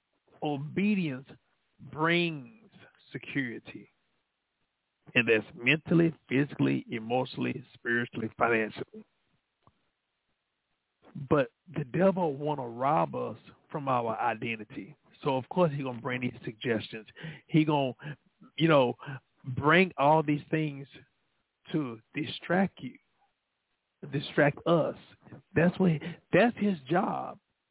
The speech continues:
That's his job to distract us. That's his job to derail us. But just because he bring it doesn't mean that we have to accept it. Listen, the devil can only offer. He can't make you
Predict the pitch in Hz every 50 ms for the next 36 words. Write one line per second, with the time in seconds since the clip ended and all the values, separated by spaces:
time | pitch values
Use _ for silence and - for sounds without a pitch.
0 | _ _ _ _ _ _ _ _ - - - _ _ - 151 180 185 - - 190
1 | 175 151 123 160 170 180 185 - _ - 160 147 135 139 131 - - 135 120 113
2 | 117 - - 117 113 127 135 165 - - 160 170 - - 151 151 160 - - 160
3 | 147 - 135 123 120 127 123 123 120 120 117 113 110 107 - - _ _ _ _
4 | _ _ _ _ _ _ _ _ _ _ _ _ _ _ _ _ _ _ _ _
5 | _ _ - - 170 156 135 - _ _ _ 147 - 185 185 185 170 185 - 180
6 | 165 156 156 160 160 143 127 139 147 165 196 185 156 127 135 135 135 139 143 143
7 | 139 139 139 127 131 143 156 147 127 - - 120 - - - - 185 185 - -
8 | - - - - _ - - - _ _ _ _ _ _ _ _ _ _ _ _
9 | - - _ - 135 160 180 180 - - - - _ - - - - - - _
10 | _ _ _ - 139 131 123 143 147 170 196 190 190 175 175 160 - 143 156 170
11 | 170 160 151 135 - _ _ _ _ _ - 143 156 165 160 160 131 _ - 113
12 | 101 - - - - _ - - 135 - 143 151 147 131 117 117 120 131 143 147
13 | - _ - 131